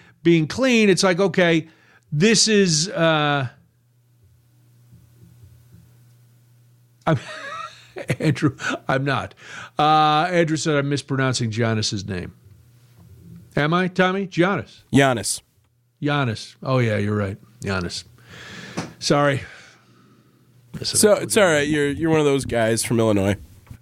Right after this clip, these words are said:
Speaker 1: No, we, we had a conversation the other night.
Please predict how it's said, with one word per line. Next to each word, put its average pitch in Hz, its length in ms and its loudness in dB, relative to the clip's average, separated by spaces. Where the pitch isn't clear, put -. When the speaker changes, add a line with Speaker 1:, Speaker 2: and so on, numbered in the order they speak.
Speaker 1:
No, 180 220 6
we, 190 340 2
we 247 360 0
had 262 180 4
a 233 60 0
conversation 220 680 -2
the 208 100 4
other 202 140 2
night. 190 320 -2